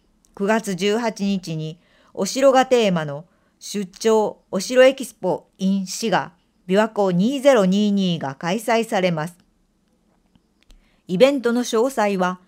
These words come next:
ホームページ、出張お城エキスポin滋賀琵琶湖二ゼロ二二で検索、もしくは、出張お城エキスポin滋賀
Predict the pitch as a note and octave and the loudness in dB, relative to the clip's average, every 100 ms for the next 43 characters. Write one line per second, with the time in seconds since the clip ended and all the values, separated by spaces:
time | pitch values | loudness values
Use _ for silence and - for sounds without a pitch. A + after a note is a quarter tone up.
0 | _ _ - G#3 B3 C4 A3+ G#3+ E3+ - | _ _ -2 2 2 0 2 2 2 -2
1 | C3+ _ _ _ - - G3 - C4+ C4 | -18 _ _ _ -14 -8 -8 -2 4 4
2 | - G3 - B3 C4 B3+ - - D#3 F#3+ | 4 -2 0 2 2 0 -14 -8 -8 -2
3 | F#3 F#3+ - _ - - A3 F3 - _ | -2 -2 -10 _ -12 -6 0 0 -2 _
4 | _ _ - F#3+ A3+ A3+ A3+ G#3 A3 A3+ | _ _ -4 0 0 2 2 2 0 2
5 | B3+ G3+ F3 F#3 F#3 F3+ D#3+ F#3 - F3 | 0 2 2 2 0 -2 -2 -6 -4 -4
6 | G#3 E3+ E3+ D#3 - _ _ _ _ _ | -4 -6 -10 -12 -14 _ _ _ _ _
7 | G3 B3 - - E3+ C#3 F3+ _ _ _ | -2 -2 -4 -6 -4 -4 -6 _ _ _
8 | _ - G3 G#3+ - B3+ A#3+ A3+ - G#3 | _ -12 -6 -6 -4 2 4 2 0 -4
9 | C4 B3+ C4 - - - D#3+ - _ - | 4 6 6 2 -14 -4 -4 -4 _ -2
10 | G3 G#3 - - A#3+ F#3 C3 | 0 0 -4 -10 -2 0 -2